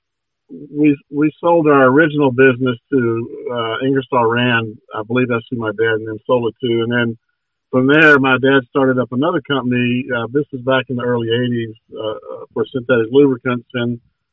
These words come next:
uh, I helped him do that. And, uh, that's kind of the, the genesis and how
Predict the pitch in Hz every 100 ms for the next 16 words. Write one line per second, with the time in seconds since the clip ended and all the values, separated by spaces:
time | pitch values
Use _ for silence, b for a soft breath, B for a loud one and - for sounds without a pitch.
0 | _ 110 107 107 104 104 127 131 143 123
1 | 131 107 120 117 92 92 - _ _ _
2 | _ _ _ _ _ _ - 123 113 110
3 | 110 120 113 110 110 110 - - 143 -
4 | 170 170 151 135 127 127 120 117 139 139
5 | 123 151 135 131 117 117 127 123 123 113
6 | 117